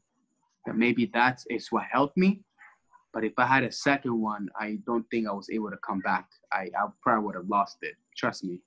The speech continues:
I really would have, you know, um, and, and I knew that, I knew that, you know, because from everything that I already had perceived and knew at the time,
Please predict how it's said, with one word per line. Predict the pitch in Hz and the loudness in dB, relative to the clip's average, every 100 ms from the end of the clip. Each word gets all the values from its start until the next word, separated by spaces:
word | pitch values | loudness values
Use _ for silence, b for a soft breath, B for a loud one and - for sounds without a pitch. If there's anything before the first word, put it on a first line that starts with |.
| - | -8
I | 98 95 | -6 -2
really | 110 104 | -2 -2
would | 101 101 | -4 -4
have, | 87 - _ | -6 -8 _
you | - 110 | -8 -6
know, | 104 95 | -4 -4
um, | 95 98 95 - - _ _ _ - | -2 -4 -6 -12 -18 _ _ _ -4
and, | 117 117 | 0 2
and | 143 | 4
I | 147 | 4
knew | 156 180 226 | 6 8 8
that, | 135 95 - - | 8 2 0 0
I | 135 | 4
knew | 147 180 | 6 6
that, | 180 - - _ | 4 -6 -10 _
you | 120 | 0
know, | 120 127 170 _ _ | 2 2 0 _ _
because | - 139 117 | -6 -4 0
from | 117 - | 0 2
everything | 151 170 170 156 | 8 8 8 4
that | 135 | 4
I | |
already | 131 135 143 | 4 6 4
had | 127 120 | 2 -4
perceived | 113 - - 143 185 - | -8 -2 6 6 6 -4
and | 120 113 | -4 -2
knew | 110 123 185 | 4 6 6
at | 175 | 4
the | 175 | 0
time, | 175 196 240 | 4 6 6